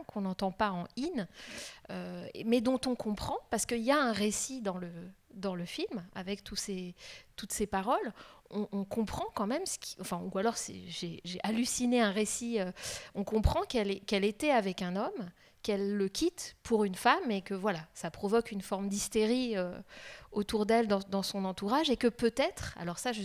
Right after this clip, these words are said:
j'en suis pas entièrement sûre, peut-être son père a fait quelque chose de similaire avant, est parti, euh, pour, euh, pour une raison semblable avant.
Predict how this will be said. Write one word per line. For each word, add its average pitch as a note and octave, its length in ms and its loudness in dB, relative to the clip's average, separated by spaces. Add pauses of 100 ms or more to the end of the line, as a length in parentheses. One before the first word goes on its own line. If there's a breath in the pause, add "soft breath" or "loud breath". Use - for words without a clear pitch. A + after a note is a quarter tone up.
(100)
j'en F3+ 140 -6
suis F#3 200 -10
pas A3+ 260 2
entièrement F#3 460 -2
sûre, - 240 -4 (300 loud breath)
peut-être B3+ 280 4
son G3 160 -2
père D4 340 2 (400 loud breath)
a F#3 80 -6
fait A#3 160 -6
quelque G3 220 0
chose A#3 160 -2
de G3+ 100 0
similaire G3+ 500 -2
avant, G3 300 -2 (560 loud breath)
est F#3+ 80 -6
parti, C4 540 -2
euh, E3+ 400 -4 (640)
pour, F#3+ 240 0
euh, F3 80 2
pour F#3+ 300 -8
une G3 100 0
raison G#3 260 2
semblable A#3 460 2
avant. F#3+ 240 2